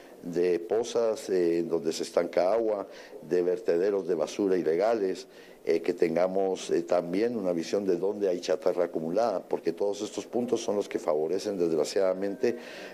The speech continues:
el, eh, el desarrollo, eh, del zancudo. Y sabemos que, que tristemente, eh, pues, eh, por temas culturales, eh, Guatemala tiende a,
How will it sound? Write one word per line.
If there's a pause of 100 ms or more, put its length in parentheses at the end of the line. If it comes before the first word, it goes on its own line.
el,
eh, (240)
el
desarrollo, (360)
eh,
del
zancudo. (420)
Y
sabemos
que,
que
tristemente, (340)
eh, (100)
pues,
eh, (420)
por
temas
culturales, (360)
eh,
Guatemala
tiende
a,